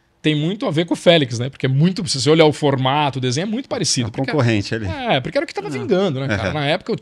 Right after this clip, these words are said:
Speaker 1: aquele tipo de desenho arredondado, que hoje virou a marca da Disney, né?
Speaker 2: Olhão.
Speaker 1: Exato, a
Speaker 2: É.
Speaker 1: Disney que faz os desenhos arredondados, mas ali aquilo já tava pegando a própria Betty Boo, né? Se você olhar pra ela,
Speaker 3: Sim.
Speaker 1: já é, já é redondo e tal. E aí o Walt Disney começou, cara,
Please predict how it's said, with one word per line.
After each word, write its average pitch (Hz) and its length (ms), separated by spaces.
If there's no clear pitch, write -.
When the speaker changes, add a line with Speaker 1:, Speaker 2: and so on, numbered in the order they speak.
Speaker 1:
aquele 185 200
tipo 160 180
de 156 60
desenho 147 280
arredondado, 135 760
que 143 160
hoje 190 280
virou 214 180
a - 20
marca 170 280
da 139 100
Disney, 107 300
né? 90 60
Speaker 2:
Olhão. 120 420
Speaker 1:
Exato, 127 500
a 113 40
Speaker 2:
É. - 20
Speaker 1:
Disney 214 240
que - 40
faz 180 120
os 143 40
desenhos 139 280
arredondados, 131 480
mas 156 140
ali 185 300
aquilo 196 320
já 269 120
tava 240 340
pegando 139 440
a 113 40
própria 175 240
Betty 247 240
Boo, 185 300
né? 139 160
Se 131 100
você - 100
olhar 120 200
pra 123 160
ela, 123 160
Speaker 3:
Sim. 147 60
Speaker 1:
já 202 80
é, 160 140
já 127 120
é - 20
redondo 143 400
e - 40
tal. 117 200
E 160 60
aí 180 100
o 233 60
Walt 226 120
Disney 214 200
começou, 208 580
cara, 127 380